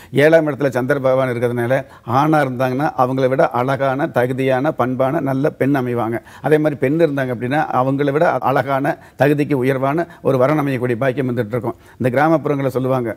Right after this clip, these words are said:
"பிடிச்சாலும் பிடிச்சாங்க, புளியங்கொம்பா பிடிச்சிட்டாங்க" சொல்லுவாங்க இல்லையா? அந்த மாதிரி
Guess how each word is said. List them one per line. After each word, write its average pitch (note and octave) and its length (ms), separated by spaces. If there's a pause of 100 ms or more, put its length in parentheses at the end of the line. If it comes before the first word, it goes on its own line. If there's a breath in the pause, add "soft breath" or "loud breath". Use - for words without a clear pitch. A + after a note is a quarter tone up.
"பிடிச்சாலும் D3 480
பிடிச்சாங்க, C3 420 (120)
புளியங்கொம்பா C3+ 440
பிடிச்சிட்டாங்க" A#2+ 440
சொல்லுவாங்க A#2+ 240
இல்லையா? B2 200 (200 loud breath)
அந்த B2+ 200
மாதிரி C#3+ 260